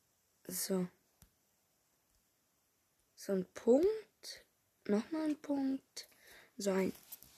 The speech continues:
also nicht normal ein Punkt, sondern so ein Punkt irgendwie wie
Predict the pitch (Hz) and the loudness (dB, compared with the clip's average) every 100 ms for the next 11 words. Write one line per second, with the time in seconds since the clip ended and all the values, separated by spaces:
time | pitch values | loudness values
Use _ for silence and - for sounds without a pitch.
0 | - _ - 196 196 185 202 - 214 196 | -20 _ -2 2 4 6 4 4 4 4
1 | 214 220 214 226 220 - 196 196 185 - | 6 4 0 -4 -4 -2 -4 -4 -8 -8
2 | - - - - 220 214 - - - 202 | -18 -20 -20 -2 2 2 0 -14 -4 -2
3 | 190 185 180 - 214 226 | 2 0 0 -2 -2 -2